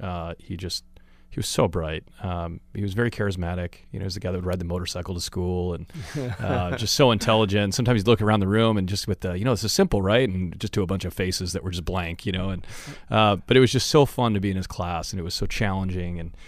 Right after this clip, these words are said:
Speaker 1: he had a great grad assistant at the time. And, um, so, you know, just the interaction of, uh, going from kind of that big lecture setup to the, the really kind of intimate time with the, the grad students that were teaching that, you know, were so good at kind of explaining the things that were brought up in class. It was a very different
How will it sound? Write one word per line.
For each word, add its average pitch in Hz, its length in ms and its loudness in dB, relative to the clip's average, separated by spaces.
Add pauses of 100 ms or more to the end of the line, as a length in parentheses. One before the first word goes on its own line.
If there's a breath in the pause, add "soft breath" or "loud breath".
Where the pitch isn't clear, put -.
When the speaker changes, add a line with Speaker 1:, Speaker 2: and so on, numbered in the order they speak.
(140)
Speaker 1:
he - 100 0
had 131 60 6
a - 40 6
great 113 160 4
grad 107 280 2
assistant 104 400 -2
at 95 60 -6
the 92 60 -8
time. 95 440 -4
And, 87 180 -10 (460 soft breath)
um, 98 200 -4
so, 123 140 2
you 117 100 6
know, 123 80 4
just 107 160 0
the 127 120 -4
interaction 113 520 2
of, 95 280 -4
uh, 95 220 0
going 110 300 0
from 104 160 -4
kind 104 180 0
of 87 60 -4
that 90 260 -2
big 107 180 -2
lecture 104 480 0
setup 101 480 0
to - 120 -4
the, 87 340 -4 (380 soft breath)
the 110 80 0
really 110 160 4
kind 113 120 0
of 95 120 -2
intimate 110 400 0
time 98 340 -2
with 92 180 -6
the, 87 420 -4
the 92 140 -8
grad 95 380 -6
students 92 300 -4
that 90 100 -6
were 95 80 -12
teaching 92 460 -6
that, 85 180 -8 (100)
you - 80 -12
know, 90 120 -8
were 90 100 -8
so 104 220 -2
good 90 280 -2
at 85 100 -8
kind 90 120 -8
of 85 80 -8
explaining 95 540 -4
the 90 80 -4
things 87 280 -6
that 92 60 -6
were 87 100 -8
brought 90 200 -4
up 87 80 -6
in 92 80 -6
class. 87 400 -8
It - 20 -8
was 104 140 -6
a - 20 -6
very 123 220 0
different 107 340 -4